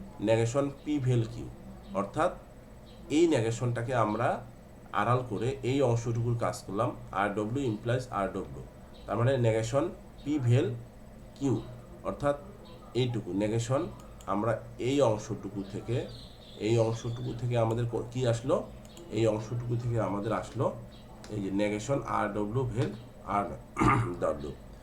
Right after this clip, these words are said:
এখন আমরা এখানে ডাবল নেগেশন আছে, তার মানে আমরা এটা নিয়ে ডাবল নেগেশন P equal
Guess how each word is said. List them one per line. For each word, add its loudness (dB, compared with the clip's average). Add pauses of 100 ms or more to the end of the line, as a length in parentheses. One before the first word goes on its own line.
(280)
এখন 6
আমরা 4 (540)
এখানে 0
ডাবল 8
নেগেশন 2 (640)
আছে, 2 (380)
তার 6
মানে 4
আমরা 4 (200)
এটা 2
নিয়ে 2
ডাবল 4
নেগেশন 0 (140)
P 0
equal 2